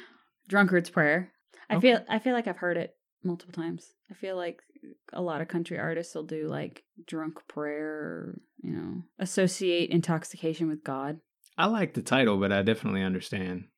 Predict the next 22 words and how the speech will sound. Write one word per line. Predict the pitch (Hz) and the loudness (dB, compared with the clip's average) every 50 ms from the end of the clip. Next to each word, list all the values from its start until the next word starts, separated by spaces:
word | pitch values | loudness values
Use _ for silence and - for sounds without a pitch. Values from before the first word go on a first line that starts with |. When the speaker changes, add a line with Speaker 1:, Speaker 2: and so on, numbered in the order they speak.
| _ _ _ _ - | _ _ _ _ 2
Speaker 2:
what | 131 113 107 | 4 4 4
you're | 101 95 | 4 2
trying | - - 101 92 92 92 | -2 -4 -4 -4 -4 -4
to | 90 | -4
say. | - - 107 98 95 90 90 95 - _ _ _ _ _ _ _ - | -2 0 2 2 2 2 0 -2 -8 _ _ _ _ _ _ _ -4
Speaker 1:
I | 175 175 | -2 0
would | 180 190 | 0 0
have | 180 175 180 | 0 0 0
used | 180 175 165 - - | -2 -2 -2 -4 -4
whiskey | 165 165 170 165 - - - 180 | -2 0 0 0 0 -2 -4 -4
soaked | 165 - - 170 156 156 151 - - - | -4 -2 -2 -2 -2 -2 -2 -6 -10 -6
instead. | - 170 160 160 - - 165 170 170 170 175 - - - - - - - - | -4 -4 -4 -4 -6 -6 -6 -4 -4 -4 -4 -4 -4 -6 -8 -20 0 4 4
Speaker 2:
<laughs> | - - - - _ _ _ _ _ - _ _ _ _ _ _ _ _ _ _ _ _ _ _ _ _ _ _ _ _ _ _ _ | 4 4 0 -14 _ _ _ _ _ -20 _ _ _ _ _ _ _ _ _ _ _ _ _ _ _ _ _ _ _ _ _ _ _
Speaker 1:
It's | - 220 220 - | -2 -2 2 4
his | 254 254 254 - | 4 4 4 2
shtick. | - - - 302 302 240 180 - - - | -2 -2 2 4 4 4 4 2 -2 -2
The | 190 190 | 0 4
whiskey | 214 247 247 - - 220 220 | 6 4 4 4 2 0 2
thing | 220 214 214 214 208 | 4 4 4 4 4
is | 196 190 - - | 2 0 0 0
his | 208 202 196 | 0 0 0
shtick. | - - - 170 151 - - | -2 0 0 0 0 0 -4